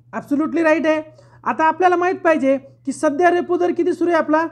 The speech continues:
सहा पॉइंट पन्नास टक्के हा रेपो दर आहे. म्हणजे आरबीआयने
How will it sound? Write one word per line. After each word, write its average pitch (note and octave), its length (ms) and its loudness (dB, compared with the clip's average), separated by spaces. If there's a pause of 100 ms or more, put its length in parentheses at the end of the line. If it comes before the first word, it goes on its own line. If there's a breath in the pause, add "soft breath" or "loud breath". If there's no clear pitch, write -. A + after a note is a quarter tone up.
(240 loud breath)
सहा E4 360 0
पॉइंट D#4 380 2
पन्नास D4+ 640 0
टक्के D4+ 680 -4
हा C#4+ 140 4
रेपो C4 280 2
दर C#4 180 4 (220)
आहे. A3 300 -2 (500 soft breath)
म्हणजे D4+ 340 2 (160)
आरबीआयने E4 960 0